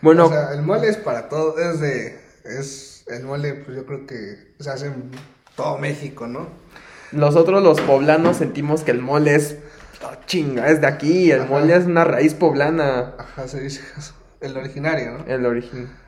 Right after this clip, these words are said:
Speaker 2: El originario.
Speaker 1: El originario,
Speaker 2: <laughs>
Speaker 1: óiganlo. Pero bueno, es que siempre ha habido una guerra entre Puebla y Oaxaca de
Speaker 2: De
Speaker 1: quién es el
Speaker 2: sí.
Speaker 1: verdadero autor del mole.
Speaker 2: El, exacto, ¿no?
Speaker 1: ¿Qui-, quién es el acá, el acá?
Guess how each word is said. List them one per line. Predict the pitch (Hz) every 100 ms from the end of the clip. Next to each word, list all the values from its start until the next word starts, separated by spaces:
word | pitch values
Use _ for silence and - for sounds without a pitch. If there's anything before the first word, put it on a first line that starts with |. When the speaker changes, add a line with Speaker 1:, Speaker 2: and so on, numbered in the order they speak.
| _ -
Speaker 2:
El | 123
originario. | 127 - 113 113 135 101 - _
Speaker 1:
El | 208
originario, | 254 240 120 - 120 113 107 175 127 156 269 -
Speaker 2:
<laughs> | 226 233 -
Speaker 1:
óiganlo. | 175 165 123 123 120 123 - - 254 240 -
Pero | 160 170
bueno, | 185 180 170 -
es | 175
que | 180 220
siempre | 220 208 214
ha |
habido | 208 208
una | 214 160
guerra | 139 151 156 165 220 - - -
entre | 143 139 139 135
Puebla | - 156 170 170 170 175
y | 170
Oaxaca | 139 123 - 151 151 156 233 - - -
de | 139
Speaker 2:
De | 135
Speaker 1:
quién | 147 156 160
es | 165
el | 165 135
Speaker 2:
sí. |
Speaker 1:
verdadero | 135 127 127 131 139 143 131
autor | 127 - - 139 131
del | 131
mole. | 143 202 190 131 143 - -
Speaker 2:
El, | 127 127 - -
exacto, | - 139 - 135 - - _ -
¿no? | 127 127 -
Speaker 1:
¿Qui-, |
quién | - 147
es | 160 165
el | 123
acá, | 120 - 139 139
el |
acá? | 135 151 156 - -